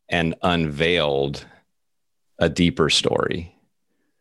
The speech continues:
your example around, you know, needing to be in the limelight or wanting to make sure they're getting the credit, I would shift gears and start having them work on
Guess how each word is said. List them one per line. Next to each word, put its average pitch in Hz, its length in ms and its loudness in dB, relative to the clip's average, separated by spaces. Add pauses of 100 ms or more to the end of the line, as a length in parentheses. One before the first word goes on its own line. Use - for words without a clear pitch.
(280)
your 80 180 4
example 76 560 2
around, 71 840 0
you 80 100 2
know, 71 160 4
needing 76 800 4
to 71 580 2
be 78 220 4
in 76 80 0
the 71 80 0
limelight 73 680 0
or 69 80 2
wanting 76 320 2
to 76 120 -4
make 73 180 0
sure 71 580 4 (140)
they're 76 180 2
getting 71 360 2
the 69 80 0
credit, 71 640 -2 (680)
I 87 140 2
would 87 180 0
shift - 460 2
gears 73 640 2
and 78 260 2
start 78 460 -2 (340)
having 76 440 0
them 69 320 0
work 76 440 2
on 69 560 0